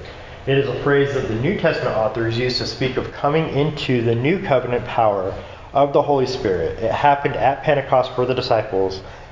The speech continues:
but it happened at conversion for the Corinthians and for us." So, just like the Corinthians, we are baptized at that moment of conversion, um, and we shouldn't expect any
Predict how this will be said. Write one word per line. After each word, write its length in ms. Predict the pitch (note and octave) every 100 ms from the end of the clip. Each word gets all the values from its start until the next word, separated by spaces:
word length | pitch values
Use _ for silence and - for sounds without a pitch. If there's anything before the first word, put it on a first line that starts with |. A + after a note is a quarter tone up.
| -
but 80 | B2
it 60 | B2
happened 340 | C3 A#2+ A#2
at 160 | G#2 G#2
conversion 440 | A#2+ A2+ D#3 C3 A2
for 120 | C3 C#3
the 100 | D3+
Corinthians 720 | E3+ C#3+ G#2+ G#2+ G2 F2+ -
and 340 | A2+ A2 G#2+ - -
for 200 | A#2 G#2+
us." 420 | F#2 F2+ - - - - - - -
So, 340 | - A#2+ G#2 - - -
just 200 | C3 -
like 220 | B2 A#2+ - - - - - -
the 80 | B2
Corinthians, 760 | - B2+ G#2+ G#2+ F#2+ F2+ - -
we 80 | A#2
are 80 | A#2
baptized 480 | A2 A2 - G#2+ -
at 180 | A2+ A#2
that 160 | A2
moment 300 | A#2 B2 B2+
of 200 | A#2+ A#2
conversion, 560 | - A2+ G#2 G2 F#2+ G2 - - - - - A#2
um, 280 | G2+ F#2 E2 - -
and 120 | G#2+
we 120 | A2+ A2+
shouldn't 260 | A#2 G#2+
expect 560 | G#2+ - A#2 G#2+ - - - -
any 400 | A2+ G#2 G2+